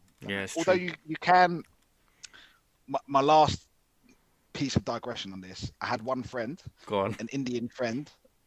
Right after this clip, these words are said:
Speaker 2: who was born, um, in Hong Kong and spoke perfect Cantonese.
Speaker 1: Oh my days.
Speaker 2: So, like,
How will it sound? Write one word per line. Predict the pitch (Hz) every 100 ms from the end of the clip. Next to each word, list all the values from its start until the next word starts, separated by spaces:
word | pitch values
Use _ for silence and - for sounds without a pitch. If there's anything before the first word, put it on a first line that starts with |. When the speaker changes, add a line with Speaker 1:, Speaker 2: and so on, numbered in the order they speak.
| _ - 101
Speaker 2:
who | 123
was | 113
born, | 90 147 143 139 123 120 -
um, | 110 107
in | 117
Hong | 104 123 110
Kong | - 101 110 156 - _ -
and | 110
spoke | - - 110 - -
perfect | - 123 110 - -
Cantonese. | - 107 - 101 92 80 - _ _ 127
Speaker 1:
Oh | 131 131
my | 107 92
days. | 87 101 98
Speaker 2:
So, | 113
like, | 120 120